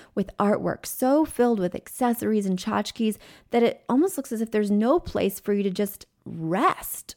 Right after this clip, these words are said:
There's no place for your eye to just take a break. But that's not how this person lives day to day. They style this photo. They fill it with accessories. They fill it with extra art so that way the picture is interesting. But day to day, people really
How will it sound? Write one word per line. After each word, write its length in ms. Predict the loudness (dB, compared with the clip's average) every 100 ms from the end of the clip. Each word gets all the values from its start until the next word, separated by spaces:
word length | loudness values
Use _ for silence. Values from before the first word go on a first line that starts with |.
| -2
There's 180 | 0 2
no 160 | 0
place 300 | 0 -2 -2
for 100 | -2
your 200 | 0 0
eye 200 | -2 -2
to 80 | -2
just 320 | -2 -6 -8
take 380 | -14 -4 -4 -4 -10
a 40 |
break. 440 | -4 -2 -2 -4 -12 -20 -20 -4
But 140 | -2 2
that's 240 | 0 0
not 180 | 0 0
how 180 | 4 4
this 160 | 4
person 340 | 2 -2 2 4
lives 180 | 4 2
day 140 | 0
to 80 | 0
day. 240 | 0 0 -4 -18 2
They 120 | 4
style 640 | 4 -2 -6 0 6 6 6
this 220 | 2 -2
photo. 260 | -4 -2
They 180 | -2 -2
fill 460 | -6 -8 2 6 6
it 100 | 6
with 160 | 2
accessories. 680 | -2 -6 -6 -6 -6 -6 -6
They 160 | -4 -4
fill 400 | -4 -2 4 6
it 140 | 4
with 200 | 2 -2 0
extra 380 | -2 -2 -4 -2
art 240 | 2 2 0
so 140 | -4
that 180 | -2 0
way 120 | 0
the 100 | -2
picture 380 | -4 -6 -4 -4
is 120 | -2 0
interesting. 580 | 2 0 -4 -6 -12 -14 _ -20 -20 _
But 140 | -2 2
day 160 | 2
to 100 | 2
day, 500 | 2 4 4 4 2 0
people 380 | 0 2 4 2
really 500 | 2 2 2 -2